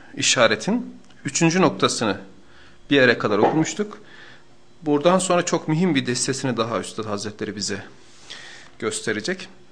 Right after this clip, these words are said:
Onu takip edeceğiz. Fakat üçüncü noktanın baş kısmını kısaca bir tekrar, e, özetle hatırlamak gerekirse, insanın hayat içtimaiyesini ifsat eden önemli bir şeytani desiseyi şöyle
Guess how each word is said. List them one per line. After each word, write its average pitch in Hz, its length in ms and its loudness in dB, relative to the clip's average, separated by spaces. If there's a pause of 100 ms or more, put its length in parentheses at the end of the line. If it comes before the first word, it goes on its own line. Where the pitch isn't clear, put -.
(180)
Onu 143 180 -2
takip 139 380 -2
edeceğiz. 165 340 -2
Fakat 175 280 -2
üçüncü 175 340 -2
noktanın 180 500 2
baş 185 220 6
kısmını 165 580 -2 (220)
kısaca 156 320 -2
bir - 80 -6
tekrar, - 800 0 (340)
e, - 40 -18
özetle 127 720 -2 (240)
hatırlamak 120 480 -4
gerekirse, 143 680 -2 (1200)
insanın 202 360 4
hayat 214 240 6
içtimaiyesini 170 720 -2
ifsat 214 440 0
eden 220 340 2
önemli 170 380 -4
bir 131 280 -4 (280)
şeytani 151 680 -4
desiseyi 151 540 -6
şöyle 160 400 -4